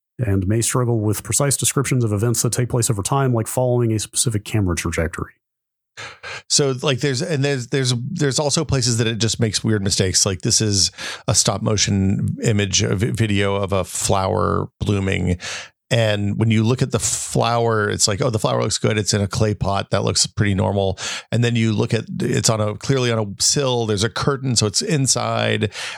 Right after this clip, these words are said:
Speaker 2: And then when you look behind it, there's, like, a couple of windows, and it's the outside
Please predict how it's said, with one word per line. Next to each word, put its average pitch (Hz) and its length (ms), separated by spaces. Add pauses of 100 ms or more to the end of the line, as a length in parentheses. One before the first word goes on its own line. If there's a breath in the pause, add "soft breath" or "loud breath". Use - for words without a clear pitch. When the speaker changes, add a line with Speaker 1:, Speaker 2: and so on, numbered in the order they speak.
Speaker 2:
And 113 160
then 113 160
when 110 80
you 107 160
look 120 220
behind 117 400
it, 123 100
there's, 101 260
like, 104 140
a 110 60
couple 117 280
of 101 120
windows, 107 400
and 101 100
it's 87 140
the - 200
outside 101 840